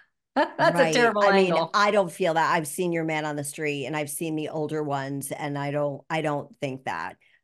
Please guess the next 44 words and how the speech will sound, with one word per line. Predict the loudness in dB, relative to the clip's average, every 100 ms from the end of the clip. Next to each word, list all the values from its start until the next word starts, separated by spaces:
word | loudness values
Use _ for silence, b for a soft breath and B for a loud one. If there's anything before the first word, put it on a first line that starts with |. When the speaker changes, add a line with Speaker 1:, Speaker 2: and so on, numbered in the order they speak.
| _
Speaker 2:
Um, | -2 0 0 -4 -2
but | 0
I | 0
felt | 0 -4
the | -4
same | -4 -2
way | -2 -2
about | -2 -2 -2
my | -4
tummy, | -8 -8 -6 -6 -8 -8
even | -4 -2
though | -2
I | -2
competed | -4 -10 -6 -4 -2 -4 -4 -10
with | -8 -10 -8
my | -8 -8
stomach | -6 -8 -8 -8
sticking | -10 -10 -8 -4
out | -4 -4
a |
little | -6 -6 -4
bit. | 0 0 -2 b b b b _
Um, | -2 0 0 0 0 -2 -4 -10 -6
it | -6
was | -4
always | -4 -2 -2
something | -4 -6 -4 -4 -4 -6 -10
that | -6 -4 -2
bothered | 0 0 0 -4 -4
me. | -4 -4 -6 -6
And | -4
now | -2 0 0 0 0
when | -2 -4 -4
I | -2 -2 -4
do | -6 -4 -4 -4
a | -6
photo | -4 -2 -2
shoot, | -4 -6 -6 -6
like | -6
I | -6
did | -4 -6
something | -8 -8 -8
for | -6 -8
the, | -6 -8